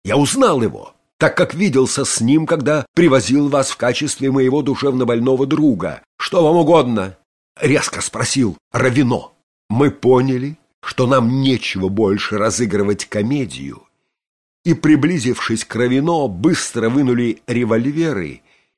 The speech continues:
и направили их ему в лоб. Но в это время носатый Буш, кто бы мог ожидать от этой развалины такой прыти,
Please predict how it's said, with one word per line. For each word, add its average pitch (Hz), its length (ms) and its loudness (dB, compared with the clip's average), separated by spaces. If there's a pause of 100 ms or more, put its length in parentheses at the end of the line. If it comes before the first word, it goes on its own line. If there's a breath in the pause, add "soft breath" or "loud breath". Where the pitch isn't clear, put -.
(220)
и 160 100 4
направили 143 680 0
их 107 400 -4
ему 127 300 0
в 127 120 -6
лоб. 95 380 -4 (960)
Но 131 160 4
в 127 60 2
это 131 220 2
время 110 480 -2 (100)
носатый 117 680 0
Буш, 139 560 -6 (300)
кто - 220 -4
бы 98 120 0
мог 107 220 0
ожидать 123 520 0
от 71 180 -8
этой 107 340 -2 (120)
развалины 113 760 0
такой 110 380 -2
прыти, 110 680 -6